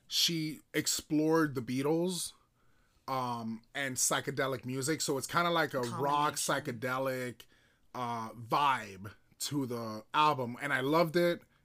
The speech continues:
Speaker 1: It was such a great album. But again, you're not gonna rock out to this or, like, dance around your room.
Speaker 2: And it's different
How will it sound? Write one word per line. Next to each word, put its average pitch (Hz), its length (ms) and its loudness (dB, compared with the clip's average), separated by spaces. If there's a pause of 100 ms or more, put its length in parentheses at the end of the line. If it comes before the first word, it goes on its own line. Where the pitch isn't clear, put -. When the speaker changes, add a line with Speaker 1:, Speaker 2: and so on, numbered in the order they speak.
Speaker 1:
It 147 60 -6
was 143 180 0
such - 400 0
a 151 60 -4
great 135 400 -4 (340)
album. 170 400 6
But 165 100 6
again, 147 500 4
you're 139 120 -2
not 170 380 6 (180)
gonna 156 220 2
rock 147 420 4
out 151 220 2
to 151 100 -2
this 147 500 0
or, 135 120 0
like, 123 200 -6 (300)
dance 151 360 2
around 151 320 2
your 139 100 2
room. 143 520 0
Speaker 2:
And 285 140 4
it's - 220 -2
different 247 720 2